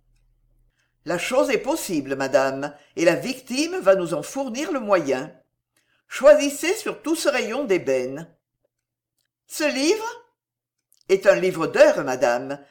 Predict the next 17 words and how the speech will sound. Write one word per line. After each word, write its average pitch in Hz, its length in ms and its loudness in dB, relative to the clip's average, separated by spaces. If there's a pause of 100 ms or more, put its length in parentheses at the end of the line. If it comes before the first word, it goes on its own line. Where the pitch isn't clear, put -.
(200)
livre 247 420 0
d'une 170 220 -2
essentielle 262 640 -2
utilité 190 800 -6
entre 160 240 -8
les 143 140 -2
mains 196 200 -2
d'une 269 240 -6
catholique, 175 720 -4 (580)
missel 220 480 0
précieux 269 680 -4
pour 190 120 -4
le 151 140 -4
travail 233 400 -2
des 160 100 -4
fermoirs 175 520 -8
d'or 214 360 0